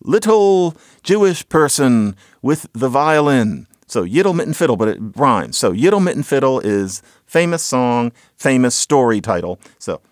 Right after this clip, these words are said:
that thing, the <laughs> that was Yiddle Mitten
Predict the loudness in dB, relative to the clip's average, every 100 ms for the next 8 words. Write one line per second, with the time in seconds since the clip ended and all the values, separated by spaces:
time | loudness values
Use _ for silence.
0 | _ -6 -4 -4 -4 -4 -4 -4 -4 -6
1 | -4 -2 0 -2 -8 -6 -6 -6 -4 -2
2 | -4 0 0 0 -2 -4 -2 -4 -6 -2
3 | 0 0 0 0 -4 -20 -18 -6 0 2
4 | 2 -2 -4 -18 -20 -6 0 0 2 0